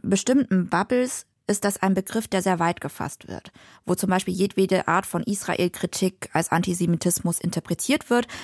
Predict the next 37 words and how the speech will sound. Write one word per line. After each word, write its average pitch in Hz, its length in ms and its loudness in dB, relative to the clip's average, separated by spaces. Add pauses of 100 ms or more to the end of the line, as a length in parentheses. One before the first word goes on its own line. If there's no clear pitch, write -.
Das 175 100 0
ist 185 140 0
ja - 160 4
auch 196 40 4
noch 190 180 0
offen 185 200 2
zur 170 140 -2
Diskussion. 190 760 2
Also 175 200 2
der - 300 0
Antisemitismus-Begriff, 190 1400 0 (500)
die 190 60 8
Definitionen, 208 960 4 (120)
da 165 200 0
wird 233 340 2
immer 220 240 6
noch 196 300 0 (200)
darüber 180 440 0
verhandelt 202 880 2
und 175 160 0
diskutiert. 220 920 2 (300)
Da - 80 0
ist - 180 -2
man 190 100 2
sich 190 160 -2
nicht 185 140 -2
im 175 100 2
Klaren 208 400 2
darüber, 190 540 0
wa-, - 220 2
was 180 280 0
Antisemitismus 170 840 0
ist 175 180 -4
oder 151 180 0
nicht. 196 360 2
Also 156 140 -2
da, 156 140 0